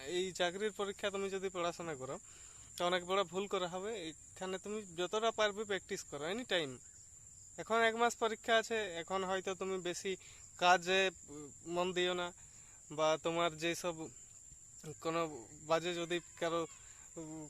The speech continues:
খারাপ অভ্যেস থাকে, প্রেম করা স্বভাব থাকে, এইসব তুমি এখন একদম করো না এই সময়। একটাই আমাদের লক্ষ্য থাকা দরকার যে এখন আমাদের ফিজিক্যাল ফিটনেস এবং পড়াশোনা, এই দুটোকে মেনটেন করতে হবে। কারণ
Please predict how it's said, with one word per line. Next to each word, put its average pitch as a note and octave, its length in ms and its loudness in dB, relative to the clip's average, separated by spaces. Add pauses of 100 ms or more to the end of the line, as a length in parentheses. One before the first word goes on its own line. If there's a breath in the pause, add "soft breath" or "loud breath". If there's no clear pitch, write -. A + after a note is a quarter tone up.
খারাপ F3+ 260 2
অভ্যেস E3 320 -2
থাকে, E3 220 0
প্রেম E3 280 0
করা E3+ 260 0
স্বভাব D#3+ 420 -4
থাকে, D#3+ 420 -2
এইসব E3 240 -4 (100)
তুমি F#3+ 200 0
এখন F#3 280 -2
একদম F#3 480 -2
করো C#3 200 -4
না C3+ 140 -6
এই C#3+ 100 -4
সময়। D#3 260 -6 (640 loud breath)
একটাই A3+ 400 4
আমাদের A3+ 320 4
লক্ষ্য G#3 280 0
থাকা A3 220 2
দরকার G#3+ 300 2 (1120)
যে D#3+ 140 2 (120)
এখন F3+ 220 0
আমাদের F3 300 2 (100)
ফিজিক্যাল F3+ 400 -2
ফিটনেস F#3 480 -2
এবং D3+ 360 -2
পড়াশোনা, C#3 440 -2 (580)
এই F3 120 -2
দুটোকে G3 400 2
মেনটেন F3 360 2
করতে C#3+ 300 -6
হবে। C#3 120 -4
কারণ D#3 280 0